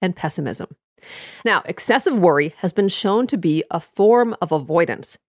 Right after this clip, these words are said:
It's a distraction that keeps us on a shallow, verbal,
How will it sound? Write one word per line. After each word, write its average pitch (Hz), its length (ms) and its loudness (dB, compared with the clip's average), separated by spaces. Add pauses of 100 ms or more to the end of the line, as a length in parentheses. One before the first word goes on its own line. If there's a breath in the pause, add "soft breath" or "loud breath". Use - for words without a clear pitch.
(140)
It's 220 160 -2
a 220 60 6
distraction 208 800 -4 (180)
that 180 140 -2
keeps - 320 -4
us 262 180 -6
on 160 140 -6
a 139 60 -8
shallow, 226 720 0 (220)
verbal, 165 520 0